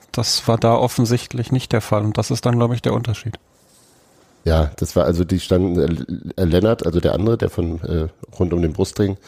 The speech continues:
Speaker 2: hat es auf Twitter so mal ein bisschen auseinandergenommen. Da ist mir dann noch mal noch klarer geworden. Die standen da irgendwie, äh, dr-, zwei gegen fünf oder drei gegen fünf im Zentrum. Und, äh,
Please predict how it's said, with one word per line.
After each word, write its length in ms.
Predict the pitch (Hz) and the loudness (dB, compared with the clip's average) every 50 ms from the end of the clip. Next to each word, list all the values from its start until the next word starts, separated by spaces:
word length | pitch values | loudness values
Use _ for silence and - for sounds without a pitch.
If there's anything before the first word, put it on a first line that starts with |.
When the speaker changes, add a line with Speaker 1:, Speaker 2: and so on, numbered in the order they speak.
| - - - - - _ _ | -20 -20 -20 -20 -20 _ _
Speaker 2:
hat 140 | - 90 - | -4 -4 -4
es 120 | 85 78 69 | -4 -6 -6
auf 80 | 69 | -6
Twitter 260 | - - 101 - 98 90 | -4 -4 0 0 0 2
so 80 | 90 | 2
mal 160 | 87 90 87 85 | 2 2 2 2
ein 60 | 80 | 2
bisschen 200 | 82 87 - 104 82 | 0 -2 0 0 0
auseinandergenommen. 560 | 78 - 87 82 87 92 92 92 90 87 85 | 2 2 0 2 2 2 2 2 2 2 2
Da 220 | 90 85 82 87 | 2 2 2 2
ist 240 | - - - - - | 0 -2 -4 -4 -2
mir 80 | 95 82 | 0 2
dann 140 | 92 90 | 2 2
noch 60 | 87 85 | 2 2
mal 220 | 82 87 85 78 - 87 - | 2 0 -2 -2 -6 -6 -2
noch 140 | 90 92 - | 0 0 0
klarer 480 | - - - - 80 82 87 87 87 | 0 0 -2 0 0 2 2 4 4
geworden. 360 | 92 90 87 87 87 90 92 - - - - - - - - - - | 4 4 4 4 4 2 0 -4 -6 -4 -2 0 0 -2 -2 -4 -6
Die 60 | 87 | -2
standen 260 | - - 90 87 95 | 0 0 0 0 0
da 80 | 95 90 | 0 0
irgendwie, 380 | - 85 82 - 101 92 90 | -2 -2 -2 0 0 0 0
äh, 200 | 78 76 92 87 - - - - - - - - - - _ | 0 -2 -4 -4 -4 -6 -10 -12 -14 -14 -16 -18 -20 -12 _
dr-, 160 | - - - - - - - - | -4 -4 -2 -2 -4 -6 -6 -6
zwei 240 | - - 95 87 92 | -2 0 0 0 2
gegen 280 | 90 101 98 101 87 | 2 0 0 0 -2
fünf 300 | - - 110 117 117 80 | -2 0 -2 -2 -2 0
oder 140 | 98 92 90 | 0 0 0
drei 180 | 78 78 82 92 | 2 2 2 2
gegen 240 | 92 104 101 - 98 | 2 0 -2 -2 -2
fünf 240 | - 117 110 - | -4 -4 -4 -4
im 140 | - - 104 | -4 -6 -4
Zentrum. 420 | - - 101 98 98 98 104 107 110 - _ _ _ - - - - - - - - _ - - - | -2 -2 -2 0 0 0 0 0 -2 -8 _ _ _ -20 -20 -20 -20 -20 -20 -20 -20 _ -18 -12 -6
Und, 420 | - 85 87 87 82 - - - | -2 0 0 0 -2 -4 -4 0
äh, 320 | - 87 87 85 80 85 | 2 2 4 4 2 0